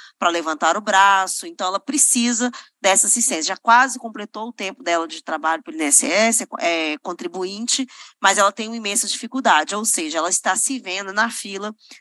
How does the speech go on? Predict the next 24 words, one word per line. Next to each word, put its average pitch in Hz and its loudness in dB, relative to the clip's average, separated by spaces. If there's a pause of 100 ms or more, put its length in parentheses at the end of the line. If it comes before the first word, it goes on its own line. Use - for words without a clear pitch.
(160)
dos 196 -4
desempregados 196 -2
aí, 180 -6
das 170 -4
desempregadas, 180 -6
né, 220 -2 (340)
num 190 -10
curtíssimo 196 0
espaço - 2
de 240 -2
tempo. 180 0
Então, 180 -8
esse 175 4
é 214 4
um 214 -8
outro 208 -8
ponto 202 0
de 202 -6
atenção 202 0 (400)
também 175 0
importante 185 -2 (440)
pra 190 4
gente 175 0
aqui. - -8